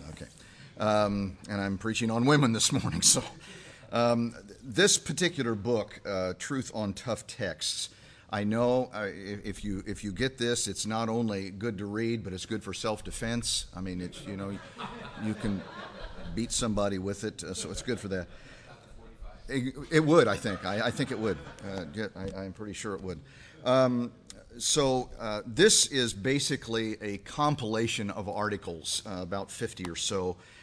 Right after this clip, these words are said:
in the first six years of our monthly publication called Truth on Tough Texts. And it just deals with, uh, different portions of Scripture. For example, who are the sons of God and daughters of men in Genesis six? You guys went to, um,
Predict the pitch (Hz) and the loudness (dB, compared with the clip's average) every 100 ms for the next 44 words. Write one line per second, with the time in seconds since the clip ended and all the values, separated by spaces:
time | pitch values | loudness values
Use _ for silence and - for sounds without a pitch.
0 | - - - 110 101 - 156 151 - 147 | -20 -20 -6 -2 -2 0 2 4 4 0
1 | 143 - 107 123 120 107 - 104 95 98 | -2 0 2 4 2 0 -4 -4 -2 -2
2 | 101 110 107 98 120 104 95 - 107 95 | 0 -2 -4 -6 -4 -4 -4 -4 -4 -4
3 | 90 98 98 92 - 98 92 92 92 80 | -8 -2 -2 -2 -4 -6 -4 -6 -6 -8
4 | - 78 - - - - - - - 98 | -8 -8 -4 -6 -6 -14 -16 -16 -10 -6
5 | 98 107 104 101 117 110 104 101 98 - | -4 -2 -2 0 2 2 0 0 0 -2
6 | - - - - - - 101 101 110 107 | -20 -20 -20 -20 -20 -6 -2 0 0 0
7 | 117 110 104 98 - 117 - 113 185 143 | -2 -2 -2 -4 -2 -2 -2 0 2 4
8 | 131 104 101 151 139 110 143 123 104 107 | 2 -2 0 2 2 2 2 0 0 0
9 | 107 101 107 107 95 87 104 104 98 - | 0 2 2 2 -2 -2 0 0 -4 -8
10 | - - - 95 110 104 - 92 - 78 | -18 -12 -4 0 0 0 0 0 0 -2
11 | - 92 104 95 98 101 95 92 92 87 | -6 -4 -4 -2 -4 -6 -6 -4 -2 -4